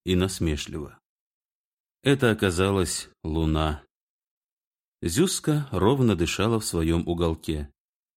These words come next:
По стойке полусонно катилась небольшая картофелина. Ей удалось во время ужина спрятаться за бочонком прокисшего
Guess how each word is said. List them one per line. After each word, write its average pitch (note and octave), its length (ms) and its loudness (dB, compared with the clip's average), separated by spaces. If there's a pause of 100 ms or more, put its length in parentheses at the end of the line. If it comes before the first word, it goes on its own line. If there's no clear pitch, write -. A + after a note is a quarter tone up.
(380)
По A2+ 140 2
стойке G3+ 420 0
полусонно C#3 680 2
катилась B2+ 580 -2
небольшая F2+ 580 0
картофелина. D#2+ 880 -2 (760)
Ей F#2 260 2
удалось F#2 440 2
во F2 100 2
время F2 400 2
ужина F#2 500 0 (540)
спрятаться G2+ 680 0
за E2 140 0
бочонком F2 580 0
прокисшего E2+ 680 -2